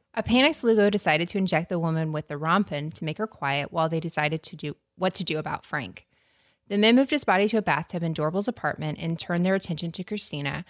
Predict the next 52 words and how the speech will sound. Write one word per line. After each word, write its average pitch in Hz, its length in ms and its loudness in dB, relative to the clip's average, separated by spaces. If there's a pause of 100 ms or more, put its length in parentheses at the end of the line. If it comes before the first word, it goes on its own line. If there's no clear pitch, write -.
(200)
who 208 80 0
they 202 80 6
suspected 196 540 2
would 220 100 4
know 165 160 2
the 185 80 0
code 156 340 -2
to - 160 -6
access 151 400 -8
Frank's 151 320 -10
home, 175 440 -4 (320)
and 254 240 4
hopefully 226 260 2
they'd 185 160 2
be 185 80 0
able 170 140 2
to 160 80 2
locate 156 340 -2
important 160 460 -6
bank 185 240 -2
information 170 580 -4
to - 160 -10
access - 360 -12
his - 180 -12
wealth. - 340 -2 (640)
The 202 100 -4
men 233 220 6
carried 208 320 4
Christina 185 360 -4
downstairs, 175 600 0
but 170 160 -6
she 185 120 -2
continued 180 460 -2
to 196 80 -4
scream 165 340 -6
for 214 140 -4
Frank 151 440 -6
after 165 280 -6
one 156 240 0
dose 165 220 -4
of 185 80 -10
horse 269 280 -2
tranquilizer. 151 800 -2 (140)
There 165 80 -4
would 156 100 -2
be 160 140 -8
a - 100 -6
lot 156 320 -2
of 170 160 -6
confusion 175 680 -2
and 165 240 -2
terror, 220 460 0